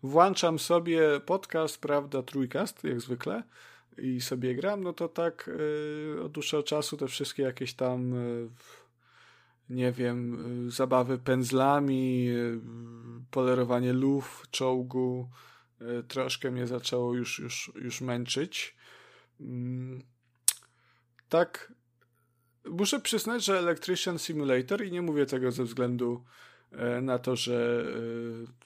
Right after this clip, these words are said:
e, jest to gra t-, współtworzona przez, e,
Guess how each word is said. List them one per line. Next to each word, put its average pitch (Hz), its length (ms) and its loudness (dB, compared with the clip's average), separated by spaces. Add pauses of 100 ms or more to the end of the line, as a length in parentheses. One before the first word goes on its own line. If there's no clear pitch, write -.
(420)
e, - 40 -6
jest 120 200 -4
to 127 100 0
gra 123 280 0
t-, 123 60 -16 (640)
współtworzona 123 1080 0
przez, 123 580 -2
e, - 40 -6